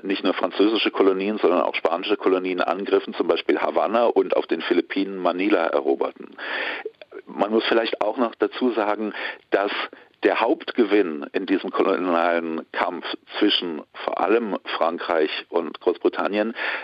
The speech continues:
gar nicht so sehr in Nordamerika lag, obwohl letztlich dann ja auch die französischen Kolonien in Nordamerika unter britische Herrschaft kamen, teilweise unter spanische übrigens. Der Hauptgewinn lag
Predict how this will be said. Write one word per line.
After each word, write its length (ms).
gar 220
nicht 300
so 100
sehr 240
in 80
Nordamerika 800
lag, 340
obwohl 420
letztlich 480
dann 200
ja 220
auch 240
die 140
französischen 500
Kolonien 420
in 120
Nordamerika 760
unter 240
britische 400
Herrschaft 380
kamen, 460
teilweise 480
unter 180
spanische 480
übrigens. 480
Der 160
Hauptgewinn 800
lag 420